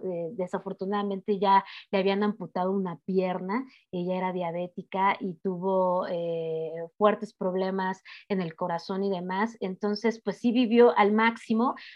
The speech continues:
pero vale la pena ver lo que hacía y escucharla y clavarse un buen rato en ver los videos que están bien puestos ahí. Hay uno sobre todo que grabó en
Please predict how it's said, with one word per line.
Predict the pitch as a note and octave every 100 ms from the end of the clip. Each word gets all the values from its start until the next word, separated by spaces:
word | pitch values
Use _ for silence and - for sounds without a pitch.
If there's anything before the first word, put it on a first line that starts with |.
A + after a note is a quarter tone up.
| -
pero | G#3 G3+ G3+ G3+ G3+ G3 F#3+ F#3
vale | A#3 C4
la | B3 G3+
pena | A3 A3 A3+ B3 C4 - - -
ver | G#3+ G#3+ A3+
lo | B3
que | G#3+
hacía | - A#3+ A#3 A#3+ B3 C4 C4+
y | A3+ F#3+
escucharla | - F#3 - G#3+ G#3+ A3 A#3+ B3 C4 C4+
y | G#3 F#3+ F#3 F#3 F#3 F3+ E3+
clavarse | G#3 F#3 G3 A3+ A#3
un | C4
buen | A#3+ A#3+
rato | A#3 A3+ A#3
en | A3
ver | G#3+
los | A3+ A3
videos | F#3+ F#3+ G3+
que | G3+
están | F#3+ G3 F#3+ G3 G#3 G#3 F3+
bien | G3+ G#3
puestos | G#3 G#3 G#3 G3+ - _ -
ahí. | F#3 G#3+
Hay | A3+
uno | A3+ A3+
sobre | G#3+ G3
todo | - G3+ G#3 G#3 - - - -
que | F#3
grabó | F#3+ F#3 G3+ G#3 G#3+
en | G#3 G#3